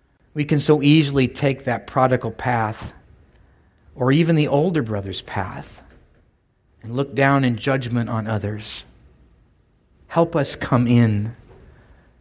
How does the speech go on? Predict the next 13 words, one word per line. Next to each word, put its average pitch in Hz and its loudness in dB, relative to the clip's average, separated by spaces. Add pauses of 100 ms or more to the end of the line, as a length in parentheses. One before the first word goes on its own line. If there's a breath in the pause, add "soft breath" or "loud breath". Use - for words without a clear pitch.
(140)
Help 170 0
us 135 -4
connect. 123 -2 (220 soft breath)
Help 170 0
us 160 -4
embrace. 139 -2 (220 loud breath)
Help 180 2
us 180 -2
enjoy. 143 -2 (260 loud breath)
Help 196 0
us 170 -4
revel 190 2
in. 170 0